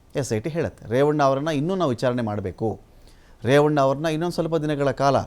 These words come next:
ಕಸ್ಟಡಿಗೆ ಕೊಡಿ, ನಮಗೆ ಆಕ್ಷೇಪಣೆ ಸಲ್ಲಿಸೋದಕ್ಕೆ ಸಮಯಾವಕಾಶವನ್ನು ಕೂಡ ಕೊಡಿ, ತನಿಖಾ ತಂಡದಿಂದ ಇನ್ನೂ ವರದಿ ಬರಬೇಕಾಗಿದೆ.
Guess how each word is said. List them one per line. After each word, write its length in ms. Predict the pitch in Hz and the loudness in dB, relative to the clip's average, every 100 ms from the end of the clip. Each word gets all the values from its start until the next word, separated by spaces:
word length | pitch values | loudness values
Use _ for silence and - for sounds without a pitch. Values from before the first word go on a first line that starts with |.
| - - - | -8 -20 -2
ಕಸ್ಟಡಿಗೆ 480 | 147 - 147 127 120 | -2 0 0 0 0
ಕೊಡಿ, 400 | 113 110 95 - | 0 0 -2 -4
ನಮಗೆ 180 | 120 123 | -2 2
ಆಕ್ಷೇಪಣೆ 540 | 113 - 190 185 170 | 0 0 -2 0 -4
ಸಲ್ಲಿಸೋದಕ್ಕೆ 760 | 160 135 117 117 101 - 107 104 - - - | -2 -4 -2 -4 -4 -2 -2 -4 -10 -20 -2
ಸಮಯಾವಕಾಶವನ್ನು 880 | 127 160 160 135 123 - 110 107 107 | 0 4 2 2 -2 -2 -6 -6 -4
ಕೂಡ 160 | 120 | -4
ಕೊಡಿ, 500 | 147 110 98 101 - - 131 | -4 -4 -2 -2 -4 -8 -2
ತನಿಖಾ 340 | 143 143 156 | -2 0 0
ತಂಡದಿಂದ 460 | 151 139 139 139 151 170 170 - - - | 0 -2 0 0 2 2 0 -14 -20 -4
ಇನ್ನೂ 340 | 127 160 175 143 | -2 0 0 2
ವರದಿ 280 | 123 135 | 2 2
ಬರಬೇಕಾಗಿದೆ. 840 | 135 113 117 113 107 98 95 101 | 0 2 2 2 0 0 0 0